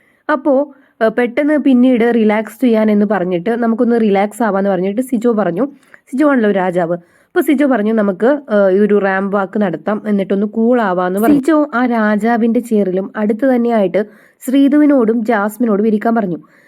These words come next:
അവര്, ഏഹ്, മെയിലായിട്ടാണ്, അതായത് പുരുഷന്മാരുടെ ആ ഒരു വേഷമൊക്കെ ഇട്ടിട്ടാണ് അവരിരിക്കണത്.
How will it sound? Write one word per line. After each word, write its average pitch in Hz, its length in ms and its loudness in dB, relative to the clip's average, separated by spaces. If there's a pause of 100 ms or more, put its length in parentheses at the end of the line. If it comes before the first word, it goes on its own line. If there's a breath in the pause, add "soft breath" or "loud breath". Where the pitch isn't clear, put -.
(160 soft breath)
അവര്, 330 300 2 (140)
ഏഹ്, 262 100 2
മെയിലായിട്ടാണ്, 254 1040 0
അതായത് 240 380 2
പുരുഷന്മാരുടെ 254 760 0
ആ 233 60 2
ഒരു 220 180 0
വേഷമൊക്കെ 214 340 -2
ഇട്ടിട്ടാണ് 196 360 -2
അവരിരിക്കണത്. 185 580 -2